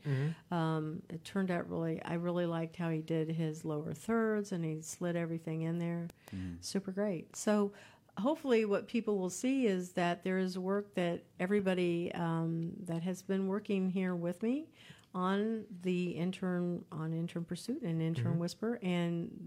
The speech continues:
Speaker 2: the things that you guys have been working on. So, Matt, you've been working on the Training one oh one video,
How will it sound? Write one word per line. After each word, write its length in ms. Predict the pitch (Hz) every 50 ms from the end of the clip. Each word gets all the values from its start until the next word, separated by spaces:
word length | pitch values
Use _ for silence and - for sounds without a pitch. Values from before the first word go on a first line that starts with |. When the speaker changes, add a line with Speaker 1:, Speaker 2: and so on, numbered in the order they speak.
| 180
Speaker 2:
the 280 | 175 170 170 170 165 165 165
things 220 | - 180 180 175 -
that 140 | 185 170
you 200 | 139 170 208 269
guys 320 | 320 - 202 170 160 160 -
have 140 | 156 160 -
been 140 | 156 165
working 360 | - - - 143 - - - -
on. 180 | - - 165
So, 320 | 160 - - 170 165 165 165
Matt, 300 | 165 175 180 180 180 -
you've 200 | 170 175 202 233
been 160 | 233 233 208 185
working 320 | 175 170 170 - 175 165
on 240 | 160 165 165 165 160
the 220 | 156 151 151 147 147 - - - - - - _ - -
Training 460 | - 196 190 190 196 190 185 180 175
one 160 | 175 175 175
oh 80 | 170 165
one 340 | 156 160 190 247 277 247 180
video, 500 | 160 156 151 151 151 156 156 160 180